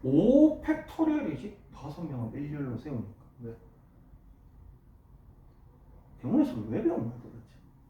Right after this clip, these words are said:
Speaker 1: 그 다음에 A, B가 이웃하지 않게 세우는 경우의 수는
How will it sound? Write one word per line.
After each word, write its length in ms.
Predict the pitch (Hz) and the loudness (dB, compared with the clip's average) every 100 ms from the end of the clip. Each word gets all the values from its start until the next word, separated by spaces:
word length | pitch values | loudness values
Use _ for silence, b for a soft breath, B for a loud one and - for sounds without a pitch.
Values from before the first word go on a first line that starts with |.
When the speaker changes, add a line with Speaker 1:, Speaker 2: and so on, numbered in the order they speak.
| _ _ - - - | _ _ -20 -20 2
Speaker 1:
그 100 | 262 | 10
다음에 380 | 311 214 139 - - - - _ | 12 10 4 -4 -14 -20 -20 _
A, 180 | 202 277 | 2 4
B가 260 | 320 370 320 | 4 6 8
이웃하지 500 | 330 349 - 285 254 | 8 6 6 4 6
않게 680 | 254 330 392 - 311 320 311 | 6 6 4 0 8 10 10
세우는 680 | 294 285 262 220 214 226 - - | 6 4 4 4 2 0 -4 -6
경우의 340 | 165 175 175 | 0 2 4
수는 260 | 156 127 117 | 2 0 -4